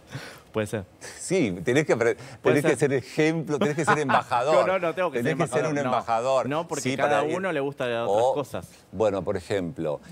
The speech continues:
Speaker 1: Que me gusta
Speaker 2: eh,
Speaker 1: a mí, no, por ahí, eh, no, no, no es el gusto del otro.
Speaker 2: ¿Tenés amigos, por ejemplo, que están en silla y, y amigos que no?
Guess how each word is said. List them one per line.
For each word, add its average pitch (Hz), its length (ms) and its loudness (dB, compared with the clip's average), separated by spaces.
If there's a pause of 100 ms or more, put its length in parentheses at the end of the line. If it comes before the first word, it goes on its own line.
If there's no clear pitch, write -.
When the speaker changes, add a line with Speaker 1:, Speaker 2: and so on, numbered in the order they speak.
Speaker 1:
Que 101 60 -4
me 95 80 0
gusta 90 220 2
Speaker 2:
eh, - 20 2
Speaker 1:
a - 20 -2
mí, 156 120 -2
no, 107 200 -2
por 98 120 -4
ahí, 107 160 -4
eh, 95 400 -8
no, 98 180 -6
no, 98 160 -6
no 104 80 -4
es 110 100 -8
el 104 100 -4
gusto 117 220 -4
del 90 140 -2
otro. 131 80 0
Speaker 2:
¿Tenés 147 240 2
amigos, 135 260 0
por 113 120 -4
ejemplo, 117 360 -4
que 90 40 -12
están 101 180 -6
en 95 80 -6
silla 127 300 -6 (120)
y, 107 100 -10
y 92 40 0
amigos 98 320 -4
que - 140 -8
no? 98 300 -4